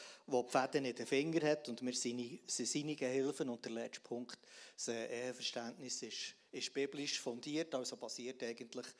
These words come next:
auf den Vorgaben von Gottes Gedanken, die in der Bibel festgehalten sind. Ähm, zum ersten Punkt, dass eben Jesus Christus, ähm, sein Erlösungswerk,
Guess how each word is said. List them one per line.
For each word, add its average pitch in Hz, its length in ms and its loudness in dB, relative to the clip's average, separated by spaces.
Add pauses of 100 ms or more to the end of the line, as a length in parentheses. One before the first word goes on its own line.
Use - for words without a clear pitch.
(280)
auf 131 300 0
den 117 280 0
Vorgaben 135 720 8 (500)
von 117 300 2
Gottes 131 400 4
Gedanken, 123 520 4
die 117 40 4
in 113 60 -2
der 113 80 0
Bibel 113 320 -2
festgehalten 110 760 -4
sind. 101 220 -4 (1080)
Ähm, 135 420 2
zum 139 160 4
ersten 220 380 8
Punkt, 208 600 6
dass 139 220 2
eben 156 360 6 (120)
Jesus 151 440 6
Christus, - 760 2
ähm, 131 360 6
sein 165 260 0
Erlösungswerk, 143 1040 2